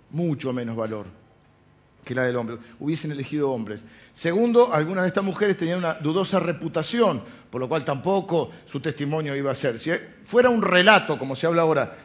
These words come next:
de construir el relato, vieron que está muy de moda entre, en nuestro país hablar del relato. Bueno, si quisieran haber construido un relato posterior, hubiesen tenido más precaución en los testigos y en la forma de contarlo. Pero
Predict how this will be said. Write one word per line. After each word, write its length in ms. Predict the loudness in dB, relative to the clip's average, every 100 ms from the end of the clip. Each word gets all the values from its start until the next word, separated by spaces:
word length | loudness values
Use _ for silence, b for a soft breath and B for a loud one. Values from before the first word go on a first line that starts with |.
| -8
de 120 | -4
construir 500 | -4 -6 -4 -2 0
el 160 | 0
relato, 420 | 0 2 4 2 -2
vieron 140 | -6
que 140 | -6
está 400 | -8 -10 -14 -6
muy 160 | -2 0
de 80 | -2
moda 200 | -2 -2
entre, 320 | -2 -6 -6
en 80 | -6
nuestro 240 | -6 -6
país 160 | -6 -4
hablar 220 | -4 -2
del 180 | -2 -2
relato. 500 | -2 0 -2 -2 -10 B B
Bueno, 300 | -2 0 0
si 140 | -6 -10
quisieran 400 | -8 0 4 6
haber 220 | 4 4
construido 760 | 0 0 -2 0 2 4 4 2
un 100 | 2
relato 540 | 2 6 6 4 -4 -4 B -6
posterior, 600 | -4 -2 -2 -2 -2 -6 B B B
hubiesen 540 | -8 0 2 4 2 0 -14 -18 -4
tenido 280 | 0 2 4
más 180 | 2
precaución 840 | 2 0 2 2 2 2 2 2 0 B B
en 180 | -2 0
los 140 | 2 0
testigos 600 | -2 0 0 2 -2 -4
y 100 | -2
en 100 | 0
la 100 | 0
forma 640 | 0 0 2 0 0 -8 -12
de 220 | -4 -2
contarlo. 580 | -2 -4 0 -2 -2 -12 -16 B B B
Pero 340 | 6 6 6